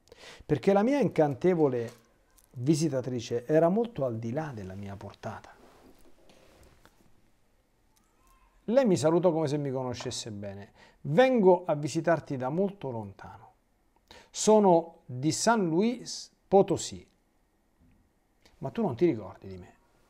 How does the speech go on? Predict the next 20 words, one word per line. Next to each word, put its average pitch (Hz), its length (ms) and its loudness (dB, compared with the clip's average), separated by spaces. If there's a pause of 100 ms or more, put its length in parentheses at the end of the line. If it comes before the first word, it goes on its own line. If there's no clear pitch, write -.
(2250)
In 175 80 -8
quel 208 140 -2
momento 262 320 -4
non 127 120 -6
capii 143 240 0
la 120 100 -2
trascendenza 117 640 -8
delle 107 180 -10
sue 117 180 -10
parole. 110 480 -10 (1700)
La 139 160 -6
città - 280 4
di 226 100 2
San 135 240 -4
Luis - 800 -4
Potosí 123 760 -4 (580)
non 247 240 4
è 170 220 2 (600)
molto 139 1040 2
lontana. 113 800 -10